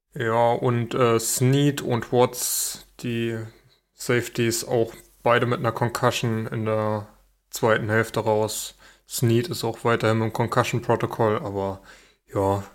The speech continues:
denk mal, in zwei Wochen hat sich das alles, von daher keine größeren Verletzungen jetzt vorm Super Bowl.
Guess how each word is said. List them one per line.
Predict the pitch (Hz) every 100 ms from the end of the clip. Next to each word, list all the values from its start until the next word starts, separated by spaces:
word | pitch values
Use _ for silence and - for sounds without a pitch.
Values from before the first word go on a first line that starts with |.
| _ -
denk | 117 -
mal, | 117
in |
zwei | 113 120 110
Wochen | 107 107 120 107 101 - -
hat | - -
sich | 110 -
das | 110
alles, | - 107 101
von | - 107
daher | 101 98 104
keine | - - 117 113
größeren | 107 - 117 117 104 104
Verletzungen | - 113 110 - 120 113
jetzt | 117 120 - -
vorm | - 135 127
Super | 135 147 147
Bowl. | 151 - 170